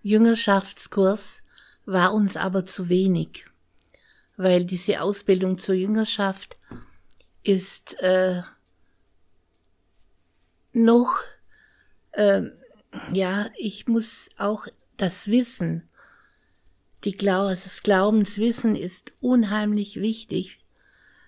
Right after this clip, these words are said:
wenn ich dann in der Evangelisation tätig bin, weil wir sonst oft erlebt haben, dass dann argumentiert wird aus einem Gefühl heraus.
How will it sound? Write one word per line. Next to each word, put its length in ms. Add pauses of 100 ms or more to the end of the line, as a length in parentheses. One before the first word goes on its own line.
(160)
wenn 200
ich 220
dann 240
in 160
der 160
Evangelisation 1040
tätig 480
bin, 280 (580)
weil 180
wir 160
sonst 420
oft 240
erlebt 440
haben, 300
dass 280
dann 300 (1000)
argumentiert 960
wird 140
aus 200
einem 320
Gefühl 560
heraus. 760